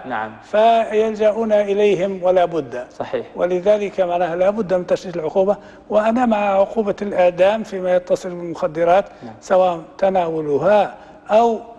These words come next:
Speaker 2: آه، إشاعتها بين الناس و-، والمتاجرة فيها،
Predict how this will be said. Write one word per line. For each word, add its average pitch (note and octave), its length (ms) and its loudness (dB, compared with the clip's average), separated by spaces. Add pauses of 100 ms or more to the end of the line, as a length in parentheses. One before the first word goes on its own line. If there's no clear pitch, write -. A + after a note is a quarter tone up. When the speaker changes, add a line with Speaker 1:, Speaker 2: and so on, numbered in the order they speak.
(160)
Speaker 2:
آه، F3 420 -12 (480)
إشاعتها F3+ 640 -2
بين E3+ 220 0
الناس F3 680 2 (400)
و-، E3+ 380 4 (100)
والمتاجرة E3 840 0
فيها، D3+ 380 -2